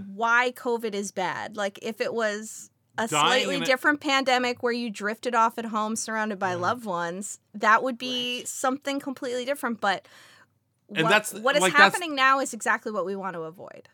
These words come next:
Speaker 2: Right, and it's what he talks about, like, the difference between, like, the medical industrial complex that exists now and how people used to die when,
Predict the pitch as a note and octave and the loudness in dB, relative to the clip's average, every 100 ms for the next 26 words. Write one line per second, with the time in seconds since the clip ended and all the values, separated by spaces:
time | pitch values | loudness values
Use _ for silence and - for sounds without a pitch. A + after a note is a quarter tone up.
0 | - F3 B3 F3+ E3 E3+ D#3 E3 G#3 G#3 | -8 0 0 2 -2 -2 -6 -4 -4 -4
1 | F3+ - G3 - G3 E3+ D3 C3+ C3+ B2 | -8 -6 -6 -8 -6 -4 -4 -4 -4 -6
2 | - - C3 A#2 - E3+ F3+ F3 - - | -10 -12 -10 -10 -6 -6 -4 -8 -10 -14
3 | - D3 C#3 C3+ B2+ A#2 _ _ _ _ | -14 -10 -6 -4 -6 -8 _ _ _ _
4 | _ _ _ _ D3 C#3 - _ _ - | _ _ _ _ 0 0 0 _ _ -18
5 | A#2 C#3+ C3+ B2 D#3+ G3 G3+ F3+ D3+ G#3 | -10 -8 -6 -2 -2 -2 -4 -4 -2 -4
6 | E3+ - D3 C#3+ D3 - A#2 G#2+ B2+ - | -6 -2 -2 -2 -6 -10 -12 -10 -10 -8
7 | C#3 C#3 C3 - B2 A#2 C#3 C#3+ A#2+ C3 | -4 -2 -2 -4 -6 0 0 0 -10 -12
8 | A2+ D3 - C#3 A2+ G#2+ G#2+ B2 A#2 A2+ | -10 -10 -12 -6 -4 -2 -4 -6 -4 -4
9 | A2+ | -4